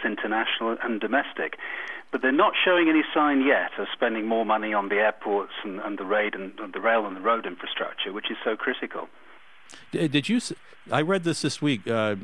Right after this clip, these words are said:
Speaker 2: um, David, p-, forgive me, whether you suggested it or they're talk-, Russians are talking about allowing people, at least from Eastern Europe, to come in by train for three or four days at a time without having to go through the,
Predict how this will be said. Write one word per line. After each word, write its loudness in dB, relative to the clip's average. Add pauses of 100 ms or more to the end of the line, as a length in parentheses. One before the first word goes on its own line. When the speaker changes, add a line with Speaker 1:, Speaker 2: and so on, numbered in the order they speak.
Speaker 2:
um, -8
David, 0 (220)
p-, -8
forgive 0
me, 4
whether 4
you 6
suggested 2
it 2
or 6
they're 4
talk-, 0
Russians 0
are 2
talking 2
about 2
allowing 2
people, 0
at 0
least 2
from -2
Eastern 0
Europe, 2
to -4
come 0
in 2
by 2
train 0
for -2
three -2
or 2
four 0
days 2
at -2
a 0
time 0
without 0
having 0
to -4
go 0
through -2
the, -2